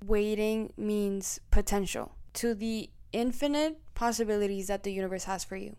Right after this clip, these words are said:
Now, and this is very, very important, even if you don't have a sense of direction, because again, that is completely fine, you have to at least know that you want to go somewhere. Because then another very big mistake that we do is just to throw ourselves in bed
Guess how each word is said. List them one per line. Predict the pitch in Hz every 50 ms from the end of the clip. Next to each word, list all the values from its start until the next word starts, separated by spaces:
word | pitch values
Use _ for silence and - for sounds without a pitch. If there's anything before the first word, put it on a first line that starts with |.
| - -
Now, | 220 220 214 214 208 208 -
and | - 208
this | 208 208 202
is | 233 226 214
very, | 214 202 202 202 202
very | 190 196 196 196 190
important, | 190 190 190 - - 190 185 185 196 214 240 254 - - - - -
even | 220 226 233 220 247 262 277
if | 269 233 214
you | 220 226 226 220 214
don't | 214 226 220 214 208 196
have | 180 208 208 202 202 202 208 -
a | - 208 208
sense | 190 - 214 202 196 196 190 -
of | 196 190 185 - -
direction, | - 208 202 196 185 185 185 - - 214 214
because | 202 208 190 202 202 185
again, | 196 190 190 185 185 185 202 190
that | 190 190 185
is | 190 190 196 - -
completely | - - - 196 - - - - - 196 196
fine, | 185 - - 190 180 180 185 214 254 - - -
you | - 208 214 202
have | 202 214 214 - -
to | - 233 226
at | - - 214 208 202
least | 190 185 202 202 202 202 190 - - - -
know | 208 208 202 196 190 190
that | 185 185 185 190
you | 185 185
want | 185 180 175 175
to | - 185
go | 190 185 208
somewhere. | 185 - 220 214 202 214 110 - - - -
Because | 240 226 202 226 220 208 208
then | 220 214 208
another | 202 196 196 202 208 214 214
very | 196 202 196 190 190
big | 185 190 190 185
mistake | 185 190 185 180 - - 196 190 190
that | 185 180 180
we | 185 185
do | 185 - 240 247 254 240 -
is | - 202 196 180 -
just | - 196 175 - -
to | - 202 190
throw | - 208 202
ourselves | 190 190 185 180 - 196 185 175 196
in | 190 190
bed | 185 220 240 240 220 214 214